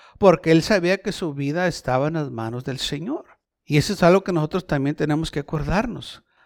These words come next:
Cuando nos pasen cosas negativas, no se queje, no reniegue, no se enoje, sino que recuerde que su vida está en las manos del Señor.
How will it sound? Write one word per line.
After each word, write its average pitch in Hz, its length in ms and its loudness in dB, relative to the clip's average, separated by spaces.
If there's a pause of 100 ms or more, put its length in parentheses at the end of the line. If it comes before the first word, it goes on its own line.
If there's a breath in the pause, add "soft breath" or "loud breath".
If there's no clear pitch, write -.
(140 soft breath)
Cuando 156 260 4
nos 147 160 -2
pasen 214 480 2
cosas 202 360 -2
negativas, 180 760 -2
no 180 300 6
se 220 220 -2
queje, 196 360 2
no 180 180 -2
reniegue, 196 720 0 (240 loud breath)
no 208 160 4
se 240 140 2
enoje, 196 460 2 (200 loud breath)
sino 208 320 6
que 247 100 6
recuerde 190 720 4 (400 soft breath)
que 202 140 4
su 160 240 0
vida 202 260 0
está - 220 2
en 165 60 0
las 180 180 -4
manos 147 340 -4
del 151 100 -12
Señor. 139 520 -8